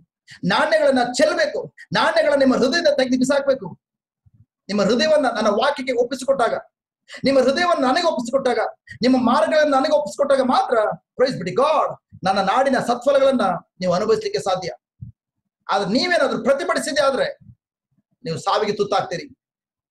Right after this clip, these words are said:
ನನ್ನ ಪ್ರಿಯ ಸಹೋದರ ಸಹೋದರಿಯರೇ, ಇವತ್ತು ನೀವು ಯಾವ ವಾಕ್ಯಗಳು ಕೇಳಿಸ್ಕೊಂಡಿದ್ದೀರಿ, ಆ ವಾಕ್ಯಗಳಿಗೆ ವಿರುದ್ಧವಾಗಿ ನೀವೇನಾದ್ರೂ ಹೋದ್ರೆ,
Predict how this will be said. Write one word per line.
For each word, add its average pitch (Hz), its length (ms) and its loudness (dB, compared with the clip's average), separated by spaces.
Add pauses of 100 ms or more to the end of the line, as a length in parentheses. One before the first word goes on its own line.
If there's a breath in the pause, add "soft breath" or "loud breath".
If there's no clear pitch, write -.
(960 loud breath)
ನನ್ನ 269 220 2
ಪ್ರಿಯ 359 160 0 (100)
ಸಹೋದರ 302 240 2
ಸಹೋದರಿಯರೇ, 269 760 2 (380)
ಇವತ್ತು 302 640 0
ನೀವು 247 140 2
ಯಾವ 254 240 4
ವಾಕ್ಯಗಳು 269 480 0
ಕೇಳಿಸ್ಕೊಂಡಿದ್ದೀರಿ, 254 840 0 (160 soft breath)
ಆ 196 100 2
ವಾಕ್ಯಗಳಿಗೆ 262 640 0
ವಿರುದ್ಧವಾಗಿ 254 640 -2
ನೀವೇನಾದ್ರೂ 254 560 2
ಹೋದ್ರೆ, 247 480 0